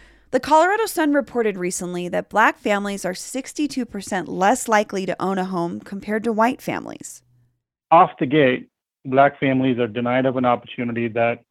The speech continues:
Speaker 2: a lot of white families take for granted in terms of building wealth through home ownership. And so what our program enables people to do is to take advantage of this down payment assistance and go buy a home.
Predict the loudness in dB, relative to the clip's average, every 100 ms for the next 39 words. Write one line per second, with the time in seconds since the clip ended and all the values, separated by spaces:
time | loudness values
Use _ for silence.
0 | _ 0 2 4 2 0 -2 -2 -2 -6
1 | -8 -10 -6 -2 -2 -4 -6 -6 -8 -8
2 | -8 -4 -4 -2 -4 -6 -10 _ _ _
3 | -2 4 4 2 -6 -4 -2 -2 -2 -4
4 | -6 -12 -18 -20 _ _ _ _ _ _
5 | _ -4 -2 0 0 2 2 2 0 0
6 | 0 0 0 -2 -4 -6 -6 -6 -4 -4
7 | -4 -8 -14 -4 -4 -4 -2 0 2 0
8 | 0 2 2 2 0 -2 0 -2 -2 -4
9 | -6 -8 -12 -6 -4 -4 -4 -2 -2 2
10 | 2 0 -2 -4 -2 -2 -6